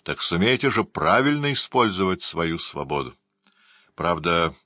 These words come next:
все мы только узники, до той поры, пока наша душа не освободится от телесной оболочки и не вознесётся к Создателю.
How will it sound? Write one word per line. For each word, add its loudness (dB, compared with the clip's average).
все 0
мы 0
только 0
узники, -2
до -2
той 2
поры, 2
пока -2
наша 2
душа 2
не -6
освободится -2
от -6
телесной -2
оболочки -2
и 0
не -2
вознесётся -2
к -14
Создателю. -4